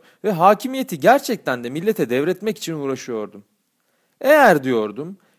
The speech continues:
"bir meclis kurulmuşsa devamı gelecektir. İlk adım meclisse son adım da gerçek bir temsili demokrasi olacaktır."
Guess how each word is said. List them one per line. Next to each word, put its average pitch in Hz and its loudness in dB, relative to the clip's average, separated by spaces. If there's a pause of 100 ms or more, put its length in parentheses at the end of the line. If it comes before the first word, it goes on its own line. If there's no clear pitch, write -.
(120)
"bir 254 2
meclis 139 -2
kurulmuşsa 139 -6 (320)
devamı 185 4
gelecektir. 151 -2 (680)
İlk 285 0
adım 175 2
meclisse 156 -2 (240)
son 277 0
adım 170 2
da 240 6
gerçek 190 4
bir 226 -4
temsili 185 -4
demokrasi 180 -2
olacaktır." 117 -4